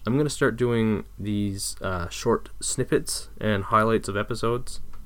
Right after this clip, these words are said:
on YouTube. So, if you know someone who you think would enjoy our humor, but don't really have a couple hours to sit down and listen to the whole episode,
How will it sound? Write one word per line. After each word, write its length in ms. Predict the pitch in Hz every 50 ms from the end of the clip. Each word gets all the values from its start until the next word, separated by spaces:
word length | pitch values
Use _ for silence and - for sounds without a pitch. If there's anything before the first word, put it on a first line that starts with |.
| - -
on 160 | 98 92 90
YouTube. 380 | 98 104 - - 131 135 143 - - - - - - - - - - - - - - - - - - - -
So, 400 | - - - 113 113 110 92 - - - - - - - - - - - - - - - - - - - -
if 340 | 123 127 131 127 - - - - - - -
you 180 | 123 131 160 180
know 160 | 202 202 185
someone 440 | - - - 143 117 113 107 101 101
who 120 | 107 110
you 160 | 107 110 110
think 260 | 107 - - 101 - - - - -
would 220 | 101 110 110 110
enjoy 380 | 107 104 98 95 110 110 110 107
our 140 | 104 104
humor, 520 | 98 - - 107 101 92 90 90 90 - - - - - - - - - - - - - 135 -
but 220 | 107 - 107 110
don't 240 | - 120 131 135 -
really 260 | 113 123 113 117 113
have 540 | 104 113 107 107 110 110 107 107 - - - - - - -
a 80 | 104 104
couple 380 | - - - - - - -
hours 420 | - 98 101 104 107 110 110 - -
to 80 | -
sit 280 | 98 - - - - -
down 240 | 113 101 104 104 101
and 120 | 95 92
listen 280 | 95 98 - - 110 104
to 100 | - 104
the 220 | 104 101 98 95
whole 180 | 90 110 104 98
episode, 540 | 98 - - 101 - 110 113 117 123 127